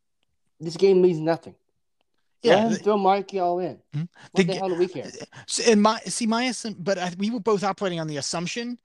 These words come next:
Speaker 2: that he was just gonna be starting, be done with it, get it over with, and
Speaker 1: Fair.
Speaker 2: and go with it, right? You put Green in, you kind of give the feeling that you're actually <laughs> trying to win this game
Speaker 1: I'll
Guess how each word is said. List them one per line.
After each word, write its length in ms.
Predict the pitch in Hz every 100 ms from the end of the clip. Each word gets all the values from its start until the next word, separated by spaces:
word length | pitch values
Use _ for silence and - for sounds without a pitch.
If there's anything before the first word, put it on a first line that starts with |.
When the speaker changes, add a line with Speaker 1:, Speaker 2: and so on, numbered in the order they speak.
| _
Speaker 2:
that 100 | 147
he 200 | 135 208
was 100 | 226
just 180 | - -
gonna 100 | 175
be 100 | 151
starting, 640 | - - 202 214 214 214 - _
be 120 | 151
done 240 | 143 175 180
with 160 | 165
it, 160 | 175 151 _
get 140 | - 151
it 80 | 156
over 220 | 165 165
with, 420 | 165 165 - - _ _ _ _ -
and 540 | 170 165 160 147 - - _
Speaker 1:
Fair. 300 | 156 147 131 131 _ _ _
Speaker 2:
and 140 | 175 156
go 180 | 170
with 240 | 147 160 139
it, 100 | 117
right? 240 | 156 165 - _ _ _
You 80 | 180
put 240 | 220 254
Green 340 | 151 180 277 208
in, 300 | 147 139 143 _ _
you 380 | 147 147 208 233
kind 400 | - - 277 285
of 200 | 196 170
give 360 | 165 247 196 170
the 80 |
feeling 480 | 185 - 240 233 175
that 160 | 156 160
you're 120 | 170
actually 540 | 156 185 - - 180 139
<laughs> 60 |
trying 400 | - - 190 208
to 140 | 180 185
win 300 | 160 180 175
this 180 | 156 131
game 560 | 131 180 175 131 123 127 - _ _ _ _ _ _ _
Speaker 1:
I'll 80 | -